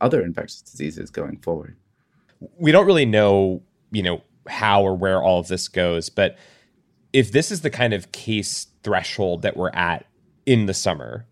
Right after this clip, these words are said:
Speaker 2: uh, what are some of the scenarios that could happen when schools and colleges start opening up again with colder months ahead? Obviously, we've baked in, you know, nearly fifty percent of the population protected via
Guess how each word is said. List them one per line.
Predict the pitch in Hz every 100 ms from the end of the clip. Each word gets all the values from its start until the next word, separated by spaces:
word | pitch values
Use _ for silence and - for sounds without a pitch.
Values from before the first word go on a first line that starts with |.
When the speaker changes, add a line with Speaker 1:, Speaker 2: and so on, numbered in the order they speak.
| _
Speaker 2:
uh, | 95 92 95
what | 110 127
are | 120
some | 113 113
of | 107
the | 101
scenarios | - 92 92 90 90 95
that | 92
could | 87
happen | 87 87 87 87
when | 90
schools | - - 110 98
and | 92
colleges | 92 95 87 101
start | - 90
opening | 90 87 90
up | 87
again | 90 85 87 85 85 _ _ _ _
with | 101 107 -
colder | 101 87 92
months | 85 82 92
ahead? | 82 82 82 - - _ _ _
Obviously, | 104 107 101 107
we've | 92 90
baked | 95 85 95
in, | 90 87 90 _
you | 95
know, | 85 - - _ -
nearly | 117 117 104
fifty | - -
percent | - 98 98 90
of |
the | 87
population | 95 - 92 90 - 85 87 _
protected | - 95 90 90 85
via | 85 85